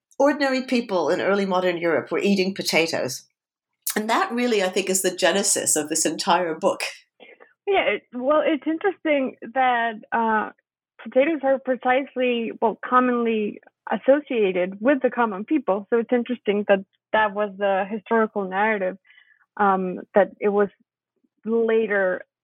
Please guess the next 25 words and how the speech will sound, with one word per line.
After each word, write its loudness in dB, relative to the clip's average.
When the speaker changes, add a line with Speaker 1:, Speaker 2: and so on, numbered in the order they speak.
Speaker 2:
um, 2
accepted 0
by, 2
by 0
the -6
common -2
people. -6
No. -6
Speaker 1:
Yeah, 2
I 6
mean, 0
the, 0
it, 2
it's, -2
I 2
mean, -2
to -4
say, 2
well, -6
so 0
why 0
was 0
this -2
story 0
about 0